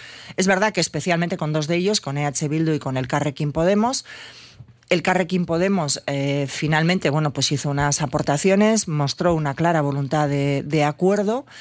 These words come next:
y pudimos acordar con, con Elkarrekin Podemos. Con E H Bildu finalmente no fue posible, pero bueno, sí, eh, asumimos algunas de sus enmiendas y realmente también E H Bildu ha reconocido que la ley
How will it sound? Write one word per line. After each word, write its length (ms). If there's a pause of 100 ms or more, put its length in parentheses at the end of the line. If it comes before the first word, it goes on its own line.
(400)
y 120
pudimos 640
acordar 520
con, 360
con 160
Elkarrekin 500
Podemos. 560 (400)
Con 160
E 80
H 220
Bildu 220
finalmente 460
no 120
fue 120
posible, 460
pero 160
bueno, 220
sí, 360
eh, 240
asumimos 580
algunas 320
de 120
sus 440
enmiendas 600 (640)
y 220 (260)
realmente 480
también 260
E 100
H 240
Bildu 440
ha 80
reconocido 640
que 140
la 100
ley 300